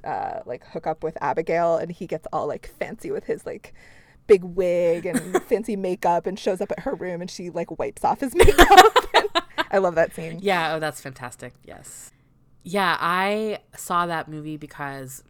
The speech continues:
Speaker 2: um, my girlfriend Joanna, we always joke that she likes to watch movies in a certain genre that I call "Old Mister Somebody," where it's just <laughs> like, like, I mean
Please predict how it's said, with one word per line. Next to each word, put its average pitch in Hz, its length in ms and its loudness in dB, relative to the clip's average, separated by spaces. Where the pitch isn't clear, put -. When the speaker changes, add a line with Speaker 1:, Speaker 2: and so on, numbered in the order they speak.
Speaker 2:
um, 131 560 -14
my 143 100 -16
girlfriend 143 480 -12
Joanna, 135 420 -12
we 151 140 -10
always 143 260 -8
joke 131 260 -12
that - 100 -20
she - 160 -12
likes 135 260 -12
to 151 120 -14
watch 131 460 -8
movies 143 720 -12
in 160 80 -12
a 156 80 -10
certain 156 340 -10
genre 143 380 -6
that 135 140 -10
I 131 80 -6
call 123 400 -8
"Old 143 200 -6
Mister 147 300 -12
Somebody," 151 580 -12
where 143 200 -6
it's 131 160 -8
just - 220 10
<laughs> - 0 -
like, 415 960 4
like, 196 680 -2
I 190 100 -4
mean 165 460 -8